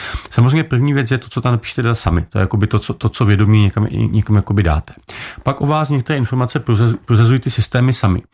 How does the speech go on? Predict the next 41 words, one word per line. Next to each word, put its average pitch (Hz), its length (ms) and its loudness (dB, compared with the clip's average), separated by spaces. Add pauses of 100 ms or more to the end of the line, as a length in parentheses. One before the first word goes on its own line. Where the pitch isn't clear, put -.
(260)
Třeba 143 200 -2
váš 160 220 -2
prohlížeč 117 460 0
má 117 160 2
v 110 60 -2
sobě 113 260 0
nějaké 107 500 2
nastavení, 110 600 2
který 101 200 -2
předává 101 480 -2
dál 92 340 0
těm 98 220 -2
jednotným 98 340 0
webům, 92 400 2
aby 101 320 2 (120)
mu 113 220 2 (280)
ukázali 107 360 0
ten 110 120 -2
správný 104 380 -2
obsah. - 360 -10 (340)
Aby 113 160 2
to 120 80 0
bylo 113 120 2
ve 110 60 0
správném 85 320 -4
jazyce, 104 340 0
takže 95 240 -2
vám 101 120 2
řekne, - 240 -4
„Já 127 120 0
jsem 127 240 -4
český - 280 -8
prohlížeč, 104 360 2
já 101 140 0
chci 92 160 -6
stránku 104 340 -2
v 110 60 -8
češtině, 104 380 0
nechci 98 340 0
v 87 40 2
maďarštině.“ 87 600 -2